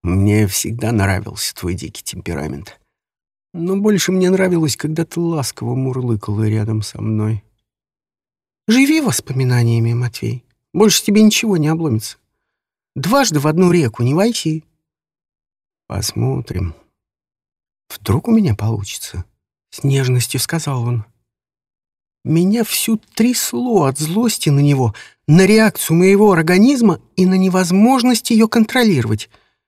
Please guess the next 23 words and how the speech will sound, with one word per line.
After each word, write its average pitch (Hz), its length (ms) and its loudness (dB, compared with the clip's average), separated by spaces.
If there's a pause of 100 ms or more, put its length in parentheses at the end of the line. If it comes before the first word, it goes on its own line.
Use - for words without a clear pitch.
(380)
Я 202 180 -2
прошла 190 400 -2
к - 80 -10
столу, 196 480 -2
демонстрируя 214 1120 0
равнодушие, 170 920 -4 (280)
и 233 80 -6
села. 123 480 -6 (1160)
Можешь 113 640 2
не 131 100 2
устраиваться, 120 640 -2
котёнок. 107 500 -4 (720)
Ты 185 160 2
и - 20 2
без 185 220 2
меня 208 240 6
знаешь, 110 320 2
что - 320 -6
нам 117 260 2
нужно 117 320 0
съездить 110 480 -4
на 117 140 -2
объект. 113 640 -4